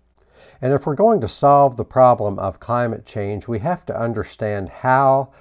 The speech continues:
power works. Part of that is who has power. We need to understand that in the United States of America and around the world, but especially in the United States of America, the people who have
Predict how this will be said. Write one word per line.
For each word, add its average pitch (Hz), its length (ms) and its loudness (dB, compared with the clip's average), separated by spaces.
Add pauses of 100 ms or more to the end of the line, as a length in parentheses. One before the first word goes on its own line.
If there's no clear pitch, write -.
(140)
power 107 520 2
works. 82 760 -4 (460)
Part 143 200 6
of 135 60 0
that 117 260 4
is 104 360 -4 (140)
who 160 440 0 (120)
has 120 520 0
power. 82 600 -6 (500)
We 127 160 2
need 180 220 0
to - 100 -10
understand 110 1040 -4 (320)
that 110 200 2
in 117 120 -2
the 123 100 -2
United 127 440 0
States 127 380 -4
of 101 80 -6
America 98 640 -2
and 120 160 -2
around 160 320 0
the 147 80 -2
world, 110 400 2
but 107 80 -2
especially 113 640 0
in 101 80 -6
the 104 80 -6
United 110 420 -4
States - 380 -6
of 87 80 -10
America, 92 720 -4 (500)
the 104 200 -4
people 175 640 -4 (160)
who 117 140 0
have 131 580 2